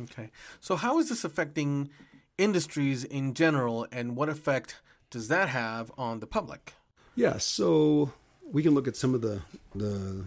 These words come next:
Speaker 2: the, like I talked about R O I and,
Speaker 1: Mm-hmm.
Speaker 2: uh, the perception of people, finances, status quo.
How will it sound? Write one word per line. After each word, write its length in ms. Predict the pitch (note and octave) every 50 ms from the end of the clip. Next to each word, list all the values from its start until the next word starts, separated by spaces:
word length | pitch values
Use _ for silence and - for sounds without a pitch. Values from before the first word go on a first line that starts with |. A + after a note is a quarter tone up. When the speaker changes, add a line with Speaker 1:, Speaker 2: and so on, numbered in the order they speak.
| G2
Speaker 2:
the, 180 | - A#2+ A#2 G#2+ -
like 140 | - F2+ -
I 80 | F2
talked 180 | E2+ - G2 F#2
about 140 | F#2+ F2+ -
R 180 | G2+ G#2 G#2 G#2
O 140 | G2+ G2 F#2+
I 460 | F#2 F#2 F#2 F#2 F#2 F#2 F#2 F#2 - - -
and, 100 | G2 -
Speaker 1:
Mm-hmm. 380 | C3 A#2 G#2 A2+ A#2 A#2 A2 A2+
Speaker 2:
uh, 280 | D3 C#3 - - - - - _ _ -
the 80 | - G2
perception 500 | - - G2 - A2 F#2+ - - G#2+ F#2+
of 140 | F2+ F2
people, 520 | - - G2 F2+ - - G2+ G2+ G2 F#2 - - - - - - - - - _ _ C#3
finances, 760 | - - - - A2+ A2 A2 A2+ G#2+ G2+ G2+ - - G2+ -
status 440 | - - - - A2 G#2+ G#2 F#2+ -
quo. 440 | - - - A2 G#2+ G#2 G2+ G2+